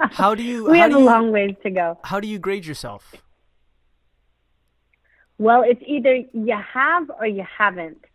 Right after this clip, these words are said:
Speaker 2: And the things that they ask you, they're not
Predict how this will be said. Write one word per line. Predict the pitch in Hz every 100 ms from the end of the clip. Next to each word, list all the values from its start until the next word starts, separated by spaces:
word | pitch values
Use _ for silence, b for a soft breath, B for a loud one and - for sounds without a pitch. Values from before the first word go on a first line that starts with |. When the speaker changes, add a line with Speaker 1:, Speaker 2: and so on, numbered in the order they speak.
| b b _
Speaker 2:
And | 208 202 196 196 190 -
the | 220 208
things | 214 339 359 339 262 226
that | 233 214 190
they | 208 190
ask | 208 214 233 _ -
you, | 175 160 180 196 _ _ - 208 - _
they're | 214 233 240
not | 240 247 262